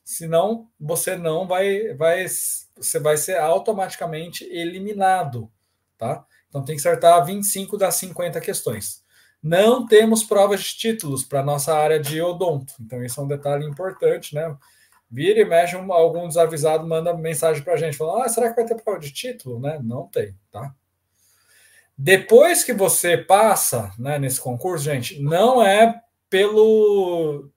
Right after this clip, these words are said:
pelo site da Banca Avança S P que você vai procurar. Você vai procurar a, a, a convocação no Diário Oficial de Valinhos, tá? E isso vale pra todo mundo. Ó,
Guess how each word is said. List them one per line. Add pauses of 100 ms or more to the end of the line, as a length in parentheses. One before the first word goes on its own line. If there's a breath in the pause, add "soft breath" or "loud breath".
(460)
pelo
site
da
Banca
Avança
S
P
que
você
vai
procurar. (280 soft breath)
Você
vai
procurar (260 loud breath)
a,
a,
a (960)
convocação
no
Diário
Oficial
de
Valinhos,
tá? (440 soft breath)
E
isso
vale
pra
todo
mundo.
Ó,